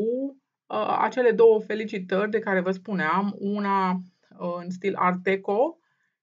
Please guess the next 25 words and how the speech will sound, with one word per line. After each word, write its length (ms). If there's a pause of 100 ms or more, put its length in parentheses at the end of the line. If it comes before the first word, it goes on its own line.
și 360
alta 600
shabby 360
chic, 440 (220)
foarte, 320
foarte 340
frumoase 520
amândouă. 800 (160)
Acolo 280
o 60
să 100
pun 200
titlul 400
pe 100
pagina 400
aceasta 300
masculină. 680 (1160)
Um, 800 (1500)
iată 420
și 160
felicitările 560
de 120
care 240
vă 120
vorbeam. 640